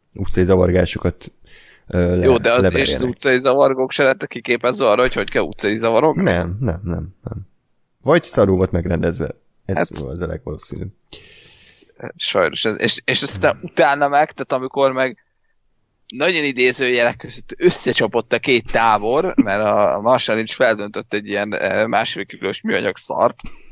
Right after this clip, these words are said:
Speaker 2: És akkor ők, hogy elmentek a rendőrök mellett.
Speaker 1: Aha.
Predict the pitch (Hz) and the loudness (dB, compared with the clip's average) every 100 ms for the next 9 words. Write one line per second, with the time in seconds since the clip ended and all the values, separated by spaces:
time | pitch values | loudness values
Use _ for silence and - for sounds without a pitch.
0 | - - - - - - _ _ - - | -16 -16 -16 -18 -20 -20 _ _ -20 -20
1 | - - - - - - - - - - | -20 -20 -20 -20 -20 -20 -20 -20 -20 -20
2 | - _ _ - 254 - - 262 247 262 | -20 _ _ -4 0 2 4 6 6 4
3 | - 151 147 - 143 160 131 113 101 98 | 2 2 0 -4 -2 0 0 -2 -8 -8
4 | 95 104 85 82 98 _ - 190 240 240 | -10 -4 -4 -4 -6 _ -4 -2 -2 -4